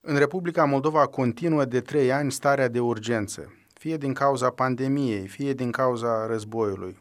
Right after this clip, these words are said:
Ultima dată s-a extins starea de urgență pe opt august cu șaizeci de zile. Iarăși, opoziția spune că starea de urgență oferă puterii posibilitatea să ocolească Parlamentul, de exemplu, la adoptarea de decizii în chestiuni sensibile.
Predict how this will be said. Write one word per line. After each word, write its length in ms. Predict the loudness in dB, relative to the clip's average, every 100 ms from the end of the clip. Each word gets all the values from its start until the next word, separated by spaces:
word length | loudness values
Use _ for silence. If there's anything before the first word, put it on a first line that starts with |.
| _
Ultima 380 | -4 0 2 4
dată 340 | 2 2 -2
s-a 340 | -2 2 2 0
extins 560 | -4 -6 -4 -2 -4 -8
starea 360 | -2 0 2
de 100 | 0
urgență 460 | -2 -2 -4 -4 -6
pe 140 | -2
opt 220 | -2 -2 0
august 400 | 0 0 -6 -8
cu 80 |
șaizeci 400 | -4 -4 -2 -4
de 100 | -4
zile. 400 | -6 -6 -8 -10 -14 -20 -20 _ _
Iarăși, 320 | 0 0 0
opoziția 540 | 0 0 0 -2 -2 -2
spune 300 | 0 -2 0
că 120 | -2
starea 320 | 0 0 0
de 80 | 0
urgență 480 | -2 -4 -4 -2 -2
oferă 380 | 0 2 2
puterii 380 | 0 -4 -4 -2
posibilitatea 720 | -2 -2 -2 -4 0 0 2
să 140 | -2 0
ocolească 960 | -2 0 2 2 0 -4 -6 -6 -10 -16 _ _ _ _ -2
Parlamentul, 640 | 2 2 2 0 -2 -4
de 100 | -4
exemplu, 420 | -4 -4 -4 -2
la 100 | 2
adoptarea 520 | 2 2 0 2 2
de 280 | 0 -2 -2
decizii 480 | -4 -6 -4 -4 -4
în 100 | -6
chestiuni 400 | -6 -8 -6 -6
sensibile. 760 | -6 -6 -4 -6 -6 -10 -12